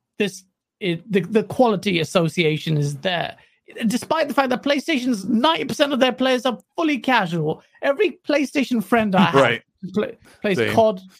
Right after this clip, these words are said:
Speaker 1: or just plays fifa, uh, like, here in the U K. They don't even know it, but they know, like, it's just the quality mark is there. So Sony needs to, is held on tightly, squeezing the juice out of this seventy full price game as it gears up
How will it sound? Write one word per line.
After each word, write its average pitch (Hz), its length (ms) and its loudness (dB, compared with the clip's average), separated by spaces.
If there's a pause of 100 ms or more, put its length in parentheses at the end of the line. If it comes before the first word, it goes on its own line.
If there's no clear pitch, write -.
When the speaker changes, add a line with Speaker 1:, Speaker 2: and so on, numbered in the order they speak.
(200)
Speaker 1:
or 175 120 -4
just 165 200 -4
plays 165 240 0
fifa, - 520 -6 (280)
uh, 135 80 -2
like, 190 220 0
here 180 160 0
in 165 80 -2
the 156 80 -2
U 147 160 -4
K. 143 380 -6 (200)
They 254 120 0
don't 277 180 -2
even 240 180 0
know 247 120 2
it, 165 100 -2
but 190 160 0
they 233 120 -2
know, 247 260 0
like, 202 420 -2 (340)
it's 208 160 -4
just 185 180 -8
the 202 120 -2
quality 220 480 0
mark 156 380 -2
is 143 140 -4
there. 170 280 -4 (280)
So 214 100 -4
Sony 254 480 0
needs 233 400 -2
to, 226 280 0 (300)
is 214 140 -8
held 262 420 2
on 214 320 -2 (320)
tightly, 170 400 -4
squeezing 311 880 -2
the 214 120 0
juice 240 280 -2
out 233 120 -2
of 202 40 -12
this 202 180 -6
seventy 254 640 -6 (200)
full 311 220 2
price 277 420 0
game 240 380 -4
as 214 200 0
it 160 340 -2
gears 262 520 0
up 190 240 -2